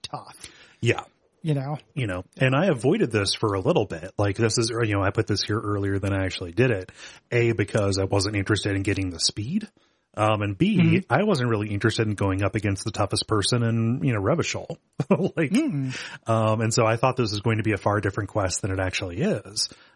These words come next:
Speaker 2: But, like, when you get into the bedroom or when you get into the apartment, you see what kind of squalor Kuno lives in.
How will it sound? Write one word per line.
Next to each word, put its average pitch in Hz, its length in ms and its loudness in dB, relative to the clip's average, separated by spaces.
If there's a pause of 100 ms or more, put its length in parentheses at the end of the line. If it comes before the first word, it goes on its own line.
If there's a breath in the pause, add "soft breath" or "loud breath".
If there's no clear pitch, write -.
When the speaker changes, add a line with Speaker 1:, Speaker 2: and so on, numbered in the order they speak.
Speaker 2:
But, 110 100 2
like, 113 200 2
when 113 120 2
you 107 80 -2
get 117 140 4
into 110 160 2
the 98 140 -2
bedroom 127 720 0
or 110 140 4
when 101 140 0
you 107 60 -2
get 107 140 0
into 104 160 -2
the 101 120 0
apartment, 113 480 -2
you 104 140 0
see 120 500 0 (340 loud breath)
what 117 240 0
kind 107 240 0
of 95 80 -4
squalor 117 500 2
Kuno 90 520 -2
lives 101 300 0
in. - 340 -14